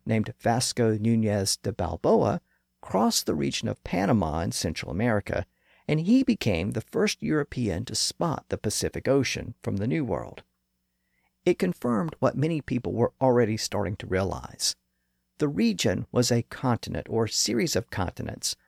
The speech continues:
that lay between Europe and Asia. There was an ocean on both sides of the New World. But again, the overall size and extent of that landmass was still unknown at the time. Again, most of this region was being explored by Spanish explorers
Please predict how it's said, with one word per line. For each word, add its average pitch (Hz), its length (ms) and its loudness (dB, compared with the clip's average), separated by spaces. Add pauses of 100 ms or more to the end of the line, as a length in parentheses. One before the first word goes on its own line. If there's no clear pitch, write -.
(120)
that - 180 4
lay 143 220 2
between 131 840 0 (160)
Europe 104 480 2
and 110 160 0
Asia. 104 320 -2 (800)
There 151 120 4
was 147 180 4
an 143 140 4 (120)
ocean 160 540 2
on 123 320 2
both 151 340 4
sides 107 480 0
of 98 100 -2
the 113 80 2
New 123 160 6
World. 78 420 -6 (760)
But 240 100 2
again, 151 380 2 (100)
the 139 200 4 (120)
overall 135 540 4
size 123 420 0
and 107 80 0
extent - 480 0
of 139 100 -4
that - 180 2
landmass 95 760 -2
was 127 140 0
still - 420 0
unknown 120 540 0
at - 100 -8
the - 80 -8
time. 123 480 -4 (1080)
Again, 196 260 4
most 240 240 4
of - 80 -4
this - 260 -4
region 120 360 2
was 107 160 -2
being 104 240 0
explored 107 720 -2
by 92 160 -2
Spanish 120 560 -4
explorers - 720 -4